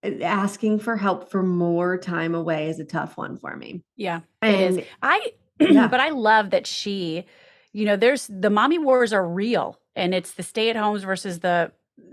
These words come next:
Speaker 2: moms in the workplace, and we know all moms work, right?
Speaker 1: Totally.
Speaker 2: I call stay-at-homes slay-at-homes. I couldn't do
Speaker 1: <laughs>
Speaker 2: it.
Speaker 1: Sure.
Speaker 2: I have to work, but I also couldn't do it, right?
Speaker 1: Mm-hmm.
Speaker 2: So I think it's, it's just understanding and respecting another person's choice. But go ahead. I didn't wanna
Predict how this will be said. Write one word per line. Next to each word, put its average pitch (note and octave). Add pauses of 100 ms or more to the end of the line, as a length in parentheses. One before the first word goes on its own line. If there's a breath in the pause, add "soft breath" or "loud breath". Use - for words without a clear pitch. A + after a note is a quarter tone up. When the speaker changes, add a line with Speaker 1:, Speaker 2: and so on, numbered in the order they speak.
Speaker 2:
moms A3
in G#3
the G3
workplace, F#3
and G#3
we D4+
know A3+
all E3+
moms D3+
work, F#3
right? G3
Speaker 1:
Totally. F#3+
Speaker 2:
I -
call C#4
stay-at-homes G#3
slay-at-homes. E3 (140)
I G#3
couldn't A#3+
do B3+
Speaker 1:
<laughs> B3
Speaker 2:
it. -
Speaker 1:
Sure. -
Speaker 2:
I G#3+
have C#4
to A#3+
work, G#3
but G#3+
I G3
also G3+
couldn't F3+
do D#3
it, -
right? F3
Speaker 1:
Mm-hmm. E3+
Speaker 2:
So G#3+
I G#3+
think C#4
it's, G#3+ (100)
it's -
just G#3+
understanding F#3+
and E3
respecting E3+
another D#3+
person's D3+
choice. D#3+ (260 loud breath)
But G3+
go G#3
ahead. E3+
I F3+
didn't E3+
wanna D#3